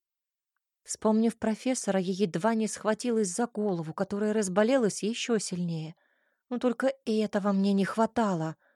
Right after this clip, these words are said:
Кто меня вообще за язык дёрнул, когда я согласилась воспользоваться услугой, предложенной незнакомым человеком? Нет, наверняка не человеком. Они все тут не люди,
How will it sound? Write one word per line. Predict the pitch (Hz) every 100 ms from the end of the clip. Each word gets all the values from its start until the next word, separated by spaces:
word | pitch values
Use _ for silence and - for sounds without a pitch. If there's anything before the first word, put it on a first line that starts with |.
| _ _ -
Кто | - - 220 226 247
меня | 220 190
вообще | 196 196 - 214 208
за | 180
язык | 202 190 214 185
дёрнул, | 156 - 202 190 175 175
когда | 190 185
я | 190 214 226
согласилась | 214 196 190 - 226 202
воспользоваться | 175 190 - 262 220 208 202 202
услугой, | 185 - 214 285 226 180 - - -
предложенной | 226 214 269 240 240
незнакомым | 240 208 240 294 285 277
человеком? | - 269 277 262 190 165 156 - _ _ _ _ _ _ _ _ -
Нет, | 240 262 214 - _ _
наверняка | 196 226 226 233 247 254 220 - -
не | 208 294 330
человеком. | 226 202 175 151 - 160 170 _
Они | - 226 262
все | - 285
тут | 262 226 _
не | - 185 277
люди, | 262 196 165